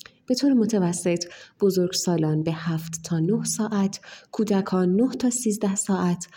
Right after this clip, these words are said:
و کودکان نوپا و نوزادان به دوازده تا هفده ساعت خواب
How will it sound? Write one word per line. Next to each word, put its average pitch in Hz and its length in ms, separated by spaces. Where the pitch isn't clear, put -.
و 175 340
کودکان 240 460
نوپا 185 460
و 175 140
نوزادان 165 680
به 196 100
دوازده 170 720
تا 165 160
هفده 190 440
ساعت 190 320
خواب - 320